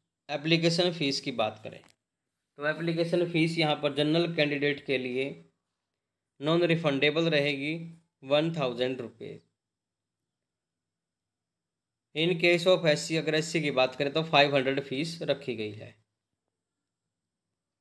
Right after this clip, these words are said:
तो ये पूरा का पूरा प्रोसेस है।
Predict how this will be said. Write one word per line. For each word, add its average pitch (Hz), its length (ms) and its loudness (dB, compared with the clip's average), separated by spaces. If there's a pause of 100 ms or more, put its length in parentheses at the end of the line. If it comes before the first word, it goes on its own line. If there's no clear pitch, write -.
(720)
तो 139 200 0
ये 151 200 4 (100)
पूरा 165 240 2
का 165 100 4
पूरा 156 260 2
प्रोसेस 143 560 0
है। 151 380 -6